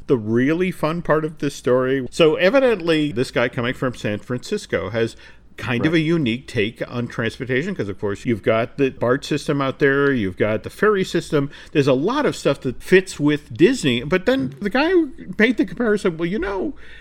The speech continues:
Speaker 1: it, all, all of these cities have yellow cabs, and they're kind of fun. You know, you should really have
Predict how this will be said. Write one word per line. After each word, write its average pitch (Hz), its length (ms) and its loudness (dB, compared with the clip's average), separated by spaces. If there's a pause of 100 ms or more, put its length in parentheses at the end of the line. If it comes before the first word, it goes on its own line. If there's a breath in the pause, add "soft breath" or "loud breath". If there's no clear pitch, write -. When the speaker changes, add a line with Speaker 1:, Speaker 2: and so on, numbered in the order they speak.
(200 loud breath)
Speaker 1:
it, 220 220 -4
all, 208 180 0
all 226 300 2
of 226 100 -2
these 214 220 0
cities 190 580 -2
have 208 260 0
yellow 226 340 0
cabs, 233 520 -4
and 180 120 -2
they're 190 100 -6
kind 214 320 -6
of 214 100 -4
fun. 240 380 -6
You 190 80 0
know, 185 100 -2
you 196 320 -2
should 214 300 -2
really 233 380 0
have 208 520 -2